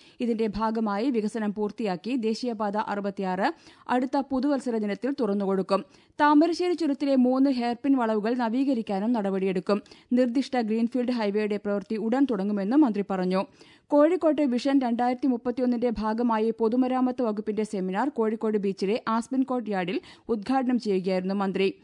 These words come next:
റോഡ് വികസനത്തിനായി മുപ്പത്തയ്യായിരം കോടി ഗവൺമെന്റ് ഇതുവരെ അനുവദിച്ചിട്ടുണ്ട്.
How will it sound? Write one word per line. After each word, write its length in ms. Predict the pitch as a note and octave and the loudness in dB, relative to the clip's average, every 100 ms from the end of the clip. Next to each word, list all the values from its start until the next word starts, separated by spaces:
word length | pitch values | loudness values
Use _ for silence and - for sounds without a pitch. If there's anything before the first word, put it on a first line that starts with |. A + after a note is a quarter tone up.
| _ _ _ - | _ _ _ -4
റോഡ് 320 | C4 D4+ E4 | 2 4 4
വികസനത്തിനായി 640 | E4 D#4+ D#4+ D4 C4 B3+ | 2 2 0 0 0 2
മുപ്പത്തയ്യായിരം 760 | B3+ A#3+ C4+ C4+ C#4+ C#4+ C#4 D4 | 4 2 0 0 2 2 6 6
കോടി 280 | B3 A3+ A#3+ | 4 0 0
ഗവൺമെന്റ് 440 | G#3+ A3 A#3+ G#3+ | 0 2 2 0
ഇതുവരെ 500 | - G#3 C4 A3 A3+ F#3 | -2 0 2 0 0 -2
അനുവദിച്ചിട്ടുണ്ട്. 640 | F#3+ F#3 F#3 G3 F#3+ | -2 -2 -2 -2 0